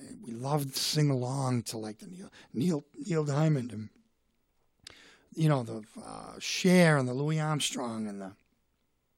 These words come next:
uh, uh, Frank Sinatra, all that stuff, Tony Bennett. They, they love all of that stuff, and even the stuff like Al Green,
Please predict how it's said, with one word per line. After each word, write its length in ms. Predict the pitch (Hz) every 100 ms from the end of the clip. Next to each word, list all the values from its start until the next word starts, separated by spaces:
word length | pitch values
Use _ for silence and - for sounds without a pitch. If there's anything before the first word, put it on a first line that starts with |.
| - - - - _
uh, 260 | 98 117 -
uh, 220 | 233 214
Frank 340 | - 151 151
Sinatra, 380 | 147 156 147 147
all 220 | 156 165
that 160 | 160 131
stuff, 220 | - -
Tony 260 | - 156 165
Bennett. 320 | 151 151 123
They, 160 | 123 139 - -
they 120 | 175
love 240 | 214 214
all 300 | 190 202 220
of 60 | 147
that 160 | 113
stuff, 440 | - - - - - _ _ _
and 280 | - 110 120
even 320 | - 196 202 214
the 80 |
stuff 300 | 190 - 185
like 140 | 175 165
Al 180 | 165 165
Green, 400 | 165 180 139